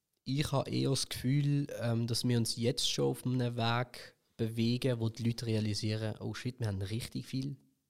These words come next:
kaputt gemacht, wir haben richtig viel abgefuckt. Äh, bestes Thema Klimawandel. Ähm, vielen Leuten wird das erst jetzt bewusst. Äh, Thema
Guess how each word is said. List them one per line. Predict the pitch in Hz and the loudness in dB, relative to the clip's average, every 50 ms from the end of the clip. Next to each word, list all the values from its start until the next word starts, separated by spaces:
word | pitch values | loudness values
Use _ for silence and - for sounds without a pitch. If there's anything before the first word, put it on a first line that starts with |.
| - - | -10 -6
kaputt | - 117 - 135 135 - | -6 -4 -4 -4 -8 -6
gemacht, | - 147 151 - - - | -6 -6 -6 -6 -4 -4
wir | 113 | -2
haben | 110 110 110 | -2 -2 -2
richtig | 113 123 - - 147 143 | -4 -6 -6 -6 -8 -8
viel | - - 143 - - - | -6 -8 -8 -8 -6 -8
abgefuckt. | 143 - - - - - 156 - - - - _ _ _ _ _ _ - - - - - - - - - - - - _ - | -8 -8 -8 -12 -8 -8 -8 -8 -10 -16 -20 _ _ _ _ _ _ -20 -18 -18 -18 -18 -18 -20 -20 -20 -20 -20 -20 _ -4
Äh, | - 120 120 117 117 117 113 110 110 107 104 - - 101 101 - 120 - - - _ _ _ _ _ _ _ | 0 2 4 4 4 4 4 4 4 2 2 0 -4 -8 -12 -14 -18 -20 -20 -20 _ _ _ _ _ _ _
bestes | - 110 107 - - - - - | -2 0 0 0 0 -2 -2 0
Thema | - 98 123 117 113 113 107 101 95 | 0 2 4 4 4 4 4 2 2
Klimawandel. | - - 117 131 143 147 139 139 143 151 143 156 160 170 156 - - _ _ _ - | 0 0 0 0 2 2 2 2 2 2 2 0 0 -2 -2 -6 -18 _ _ _ -6
Ähm, | - 107 104 104 104 104 101 101 101 104 110 110 | -2 0 2 2 2 2 2 2 0 -2 -4 -4
vielen | - - 123 127 131 131 120 113 113 | 0 0 4 4 6 4 4 4 4
Leuten | 123 143 135 - - | 2 0 0 0 -2
wird | 110 107 - | -2 -2 0
das | 110 101 - | -2 -4 -4
erst | - - 107 104 - - - | -4 -4 -6 -6 -6 -8 -6
jetzt | 107 101 98 107 120 - - - | -4 0 0 0 0 -2 -4 -6
bewusst. | - 139 139 143 156 - - - - - _ _ _ _ _ _ _ _ _ _ _ _ _ - | -4 -4 -2 -2 -4 -4 -6 -8 -10 -16 _ _ _ _ _ _ _ _ _ _ _ _ _ -6
Äh, | 110 107 104 101 101 98 98 98 101 101 | -4 -2 0 2 2 2 2 0 0 -2
Thema | - - 113 110 110 110 110 104 101 101 101 101 101 101 104 - - - - | -2 0 2 2 4 4 2 2 2 2 2 2 2 0 -2 -2 -4 -6 -8